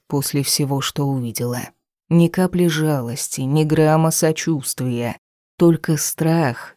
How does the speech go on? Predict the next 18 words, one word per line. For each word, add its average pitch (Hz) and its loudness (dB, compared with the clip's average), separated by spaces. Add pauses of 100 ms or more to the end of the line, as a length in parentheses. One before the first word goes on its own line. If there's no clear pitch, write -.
(140)
и 156 2
желание 147 2
сбежать. 151 -2 (840)
Развернувшись, 160 4
она 135 2
за 147 0
считанные 156 2
секунды 156 0
добирается 143 2
до 143 2
лестницы, 120 -2 (160)
хватается 147 2
за 135 2
поручень, 156 2
чтобы 156 2
выбраться 151 2
из 147 2
воды, 143 2